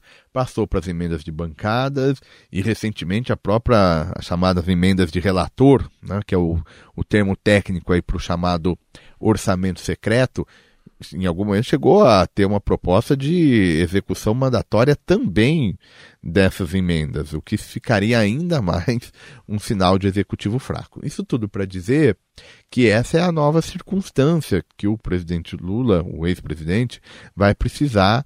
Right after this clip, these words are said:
em caso de, de vitória nas urnas. Então é um novo ambiente, politicamente esses grupos estão mais articulados. Significa que nós vamos ter uma repetição dessa dinâmica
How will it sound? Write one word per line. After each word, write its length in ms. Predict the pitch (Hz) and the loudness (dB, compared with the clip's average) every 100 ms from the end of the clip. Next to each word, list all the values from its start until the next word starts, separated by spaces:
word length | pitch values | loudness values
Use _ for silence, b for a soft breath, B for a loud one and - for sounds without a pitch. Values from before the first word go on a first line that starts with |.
| b b b | b b b
em 180 | 120 139 | -4 -2
caso 540 | 127 101 110 139 156 | 0 0 0 -2 -4
de, 800 | 139 131 151 175 170 170 165 156 | -4 -4 -2 -2 -2 -2 -2 -2
de 100 | 147 | -2
vitória 420 | 160 190 143 143 | -2 0 2 2
nas 200 | 165 175 | 2 2
urnas. 400 | 143 127 87 - - | 2 2 0 -4 -6
Então 200 | 110 117 | -2 2
é 80 | |
um 120 | 170 220 | 2 4
novo 300 | 131 113 107 | 6 6 4
ambiente, 540 | 87 82 92 131 190 | 0 0 0 0 -2
politicamente 880 | - 156 127 - 127 107 117 165 175 b b b | 2 2 2 0 0 0 -2 -4 -4 b b b
esses 360 | - 123 - 139 | 0 0 2 -2
grupos 420 | 110 107 143 165 | 0 0 0 -4
estão 360 | 175 - 120 139 | -6 -2 -2 0
mais 380 | 143 104 113 131 | 0 0 2 0
articulados. 840 | 135 - - 165 120 78 - - b b b b | 0 -2 0 4 6 4 -2 -14 b b b b
Significa 760 | - 127 117 139 - 156 147 135 | -8 -6 -2 -2 0 2 2 2
que 80 | |
nós 180 | 127 117 | 2 2
vamos 220 | 113 107 - | 2 0 2
ter 260 | 120 110 | 6 6
uma 160 | 101 104 | 6 2
repetição 680 | 101 - 101 - - 120 107 | 0 0 0 0 0 2 2
dessa 260 | 101 107 | 2 0
dinâmica 760 | 90 95 101 92 87 - 87 | -2 0 0 0 -4 -2 -4